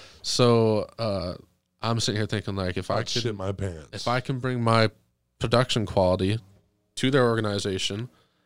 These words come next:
Speaker 1: help in any way possible, like, here's some ideas I was thinking, what if we can make this angle? You think this would be cool at all? Or could we do this or whatever?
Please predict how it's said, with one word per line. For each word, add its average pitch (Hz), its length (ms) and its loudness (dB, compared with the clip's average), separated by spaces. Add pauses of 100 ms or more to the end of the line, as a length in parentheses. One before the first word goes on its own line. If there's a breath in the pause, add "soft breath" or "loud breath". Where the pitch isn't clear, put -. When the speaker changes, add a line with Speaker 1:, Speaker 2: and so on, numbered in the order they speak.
Speaker 1:
help 127 260 0
in 117 80 0
any 117 160 2
way 120 160 2
possible, 113 560 -2
like, 95 180 -4
here's 147 220 -8
some 135 140 -8
ideas 120 420 -6
I 110 60 -6
was 104 160 -10
thinking, 104 260 -14
what 110 120 -8
if - 100 -14
we 101 60 -14
can 110 120 -16
make 107 180 -10
this 127 220 -12
angle? 120 240 -8
You 113 60 -8
think 101 160 -14
this - 160 -14
would 156 100 -12
be 160 80 -12
cool 165 260 -12
at 170 80 -10
all? 185 200 -12
Or 123 180 -10
could 123 160 -12
we 120 60 -6
do 123 180 -4
this 135 240 -2
or 123 40 -4
whatever? 131 380 -4